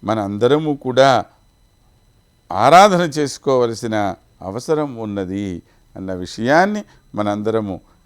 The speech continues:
గ్రహించుకొని, ఆ విధంగా ఆ తల్లి యొక్క వైభవాన్ని గురించి తెలుసుకోవటం కోసము మన ప్రయత్నాన్ని మరింత గట్టిగా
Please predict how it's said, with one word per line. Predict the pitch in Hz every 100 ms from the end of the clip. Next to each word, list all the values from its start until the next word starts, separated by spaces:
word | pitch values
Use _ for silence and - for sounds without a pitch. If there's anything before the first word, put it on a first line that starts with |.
| 85
గ్రహించుకొని, | 92 95 127 127 131 147 147 190 320 - _ _ -
ఆ | 113
విధంగా | 117 101 127 139 151 147 107 - _ -
ఆ | 117
తల్లి | 117 117 127 175
యొక్క | 180 147 131
వైభవాన్ని | 113 113 135 147 160 175 175 165
గురించి | 147 143 131 - 110 101 - _ _ -
తెలుసుకోవటం | 127 147 175 185 190 180 170
కోసము | 139 139 123 123 113 90 - _ _ _ _ _ -
మన | 131 135 98 - _ _ _ _ 110
ప్రయత్నాన్ని | 113 151 156 - 180 175 147 113 92 - _ _ _ _ _ 113
మరింత | 123 127 139 160 180 175 170 135 - 104
గట్టిగా | 123 127 - 151 156 170 196